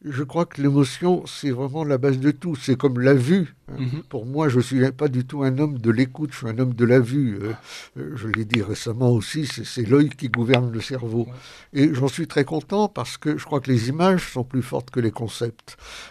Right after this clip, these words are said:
Speaker 1: Et je crois
Speaker 2: Et
Speaker 1: que
Speaker 2: pourtant, vous êtes un homme de
Speaker 1: c'est
Speaker 2: concept,
Speaker 1: ce
Speaker 2: hein.
Speaker 1: qui, absolument, mais c'est ce qui me prémunit contre un défaut classique, euh, des intellectuels, qui est d'être dans l'abstraction pure, dans l'empirée des idées pures, et d'être au fond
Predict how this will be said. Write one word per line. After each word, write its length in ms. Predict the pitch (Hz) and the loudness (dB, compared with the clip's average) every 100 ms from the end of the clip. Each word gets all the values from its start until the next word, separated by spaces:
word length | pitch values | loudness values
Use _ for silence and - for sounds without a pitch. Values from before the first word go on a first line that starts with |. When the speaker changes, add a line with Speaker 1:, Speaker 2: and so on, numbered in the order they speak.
| - | -2
Speaker 1:
Et 100 | 123 | 2
je 160 | 104 | 2
crois 380 | 110 - 147 175 - | 0 -2 -2 -2 0
Speaker 2:
Et 60 | |
Speaker 1:
que 100 | 117 | 2
Speaker 2:
pourtant, 200 | 139 147 | 4 6
vous 140 | 165 117 | 4 0
êtes 140 | 123 | -2
un 80 | 113 | 2
homme 100 | 139 | 2
de 80 | 135 | 4
Speaker 1:
c'est 120 | 156 | 4
Speaker 2:
concept, 260 | 127 123 147 | 4 4 2
Speaker 1:
ce 60 | |
Speaker 2:
hein. 20 | 120 | 0
Speaker 1:
qui, 220 | 135 127 120 - | -6 -4 -6 -8
absolument, 680 | 123 - 110 131 160 240 - - - | -10 -8 -6 -2 2 0 0 -14 -4
mais 60 | 113 | -4
c'est 180 | - | 0
ce 160 | 131 - | 0 -2
qui 160 | - 135 | -6 2
me 160 | 123 | 2
prémunit 720 | 123 - 175 160 151 147 135 127 - _ _ | 2 0 2 4 4 4 4 2 -16 _ _
contre 460 | - 135 127 - 131 | 0 2 2 -4 2
un 520 | 120 113 110 101 104 - - - - - | 4 6 4 2 -2 -8 -18 -16 -16 -14
défaut 480 | 165 170 135 135 131 | 0 2 2 0 -6
classique, 640 | 127 123 - - 233 - 131 | -4 -6 -6 -6 -6 -8 -12
euh, 200 | 113 110 | -12 -10
des 220 | 101 110 | -6 -4
intellectuels, 880 | 104 - 101 95 - 127 160 202 208 - - - _ | -4 -6 -8 -8 -6 4 6 6 4 -2 -20 -20 _
qui 280 | - 117 117 | -10 -2 4
est 240 | 165 185 156 | 6 6 4
d'être 220 | 139 131 | 2 0
dans 100 | 117 | 0
l'abstraction 640 | 120 - - - - 117 | -2 -4 -12 -10 -10 -10
pure, 480 | 110 156 180 214 180 | -10 -4 0 2 0
dans 160 | 113 101 | -2 -6
l'empirée 720 | 104 143 131 151 139 147 143 | 0 0 2 4 6 6 6
des 300 | 120 110 113 | 4 2 -2
idées 200 | 110 107 | -4 -4
pures, 500 | - 151 185 233 233 - - - - | -2 2 6 6 4 -2 -18 -10 4
et 220 | 135 147 | 6 6
d'être 280 | 127 123 120 | 4 0 -2
au 100 | 107 | -6
fond 260 | - 190 | -6 -8